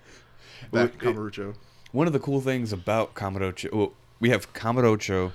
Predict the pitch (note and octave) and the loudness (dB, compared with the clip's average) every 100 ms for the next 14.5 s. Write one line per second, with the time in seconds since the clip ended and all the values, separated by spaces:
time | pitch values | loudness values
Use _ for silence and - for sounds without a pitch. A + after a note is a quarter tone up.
0 | - A2 - - G2 G#2 G2+ G2+ F#2 F2 | -8 -10 -10 -6 -4 -2 0 -2 -4 -8
1 | F2+ - - D3+ C3 G2 E2+ F#2+ G2 - | -4 -2 2 2 2 -4 -6 -2 -2 -2
2 | F2 - - B2 A#2 A#2+ - B2+ C3 B2+ | -10 -8 -2 -2 0 -6 -2 -2 -2 -4
3 | - _ - G2+ G#2 - _ G#2 G#2 G2+ | -8 _ -12 -12 -12 -18 _ -4 0 0
4 | F#2 F2+ F2 - - - A#2+ - G#2 F#2 | 0 0 -2 -2 -6 2 2 2 -6 -2
5 | F2 C#2+ G1+ A1 - G2+ - - - - | -2 -2 -6 -10 -10 -12 -12 -20 -20 -20
6 | - A2+ C#3+ E3 - A#2+ G#2+ A2 G#2+ G#2 | -16 -2 2 2 2 -2 0 -2 0 0
7 | G2+ F#2+ G2+ - A2 G2+ G2 G2+ G2+ F2+ | -2 -4 -8 -4 -2 -2 -4 -4 -6 -6
8 | G#2+ G#2 D3 A#2 G2+ G#2 A#2+ B2+ G2+ G2+ | -8 -4 0 0 -2 -4 -4 -2 -2 -4
9 | G2 G2 G2+ - - - E2 - - - | -4 -6 -10 -14 -20 -20 -20 -20 -20 -18
10 | A2 A2 G2+ G2+ F#2+ - - A2 B2 B2+ | -8 -6 -6 -8 -12 -12 -12 -8 -6 -8
11 | A#2+ C3+ C#3 - A2 A#2+ G#2+ A2 A2 A2+ | -8 -8 -10 -14 -8 -4 0 0 0 0
12 | A2+ A2+ A2 A#2+ A2+ G2 G2 G#2+ G#2+ G#2 | 0 -2 -2 -2 -4 -4 -4 -4 -4 -8
13 | G#2+ G2+ G2+ A#2 G#2+ G2 F2+ F#2+ F2 E2 | -8 -6 -2 0 0 0 0 0 0 -4
14 | D#2 C2+ D2+ E2 | -6 -6 -6 -8